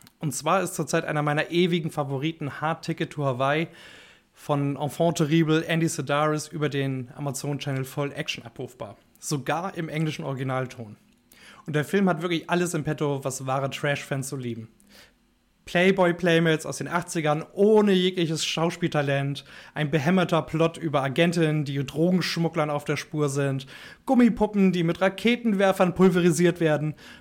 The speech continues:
Machos, dämliche Dialoge, peinliche Action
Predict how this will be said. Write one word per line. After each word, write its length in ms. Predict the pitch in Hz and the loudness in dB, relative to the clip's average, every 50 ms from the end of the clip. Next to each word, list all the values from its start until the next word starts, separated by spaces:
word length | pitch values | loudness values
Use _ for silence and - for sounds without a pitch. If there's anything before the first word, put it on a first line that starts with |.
| - - | -6 -2
Machos, 920 | 175 185 196 208 220 214 214 - - 214 202 196 190 190 196 190 190 - - | 2 4 4 4 2 2 -2 -4 -2 0 0 2 2 2 0 -2 -4 -6 -8
dämliche 460 | 151 139 165 214 220 202 185 - 185 | -4 -2 0 0 0 0 -2 -2 -2
Dialoge, 720 | 160 170 165 160 160 156 156 151 151 147 151 147 147 151 | 0 0 2 2 0 0 0 -2 -2 0 0 0 0 0
peinliche 520 | 147 - - - 170 170 165 151 - 143 | -2 -6 -6 -4 -4 -2 -2 -4 -6 -8
Action 480 | 131 143 139 - - 147 139 135 139 156 | -8 -8 -8 -6 -6 -6 -4 -6 -6 -8